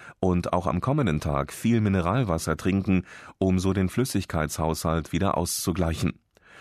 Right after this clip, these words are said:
Lange galt auch die Empfehlung, den Kater morgens mit einem Schnaps zu bekämpfen, aber davon sollte man besser die Finger lassen, denn da beißt sich die Katze in den Schwanz. Das wird nämlich zum Teufelskreis,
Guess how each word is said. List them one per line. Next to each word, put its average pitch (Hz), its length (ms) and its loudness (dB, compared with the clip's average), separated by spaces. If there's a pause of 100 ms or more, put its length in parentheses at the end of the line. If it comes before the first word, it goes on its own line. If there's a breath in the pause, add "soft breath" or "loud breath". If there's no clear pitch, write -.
(280 loud breath)
Lange 139 300 0
galt 110 300 2
auch 104 220 -2
die 90 140 0
Empfehlung, 95 600 2
den 82 180 2
Kater 92 480 0
morgens 110 520 0
mit 123 120 0
einem 104 180 2
Schnaps - 560 -4
zu 92 120 -2
bekämpfen, 95 600 0 (380 loud breath)
aber 113 460 0
davon 104 500 -2
sollte 92 280 0
man 78 160 0
besser 80 260 0
die 78 120 -2
Finger 92 280 2
lassen, 82 400 0 (440 loud breath)
denn 73 280 -2
da 95 280 0
beißt - 460 -2
sich 113 200 -2
die 123 180 -2
Katze 117 480 -2
in 98 240 0
den 98 180 0
Schwanz. 107 540 -2 (460 loud breath)
Das 92 140 -4
wird 113 180 0
nämlich 92 280 2
zum 101 200 -2
Teufelskreis, 78 800 -2